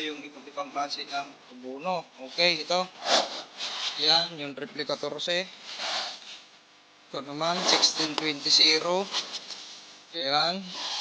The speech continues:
Ito naman yung seventeen zero seventeen, medyo turok siya.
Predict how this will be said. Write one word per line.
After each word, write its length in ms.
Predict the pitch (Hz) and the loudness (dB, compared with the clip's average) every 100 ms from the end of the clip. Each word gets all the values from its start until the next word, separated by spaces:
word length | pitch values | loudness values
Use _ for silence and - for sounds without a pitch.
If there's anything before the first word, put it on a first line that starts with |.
| - - - - - _ _ _ _ - | -6 -8 -12 -20 -20 _ _ _ _ -18
Ito 160 | - 156 151 | -8 -6 -4
naman 240 | 156 156 156 | 0 0 0
yung 160 | 160 156 | 0 2
seventeen 560 | 156 156 151 - 156 | 4 4 2 -2 0
zero 320 | 160 165 160 | 4 4 4
seventeen, 480 | 156 165 156 156 170 | 2 4 2 0 -4
medyo 320 | 160 151 147 | -2 -4 -6
turok 320 | 147 143 147 - | -8 -8 -8 -8
siya. 320 | - 175 | 2 2